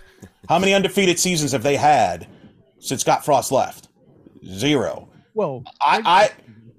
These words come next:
Speaker 1: well, including bowl games.
Speaker 2: Okay.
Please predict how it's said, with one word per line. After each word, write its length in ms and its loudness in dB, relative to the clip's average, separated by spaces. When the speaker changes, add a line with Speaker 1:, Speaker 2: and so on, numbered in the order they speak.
Speaker 1:
well, 600 2
including 480 -2
bowl 220 0
games. 420 -16
Speaker 2:
Okay. 160 -20